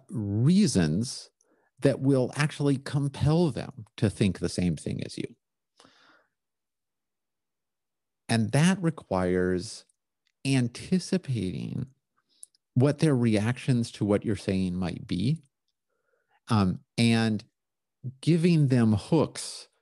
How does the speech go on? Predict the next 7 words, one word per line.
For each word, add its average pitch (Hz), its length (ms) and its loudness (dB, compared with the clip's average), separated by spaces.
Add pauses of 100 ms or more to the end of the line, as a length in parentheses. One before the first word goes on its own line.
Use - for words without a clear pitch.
(260)
that 110 240 0
will, 104 540 2 (180)
uh, 104 160 -4 (100)
pull 135 300 0
them 107 280 0
on 95 260 -2
board. 87 360 -4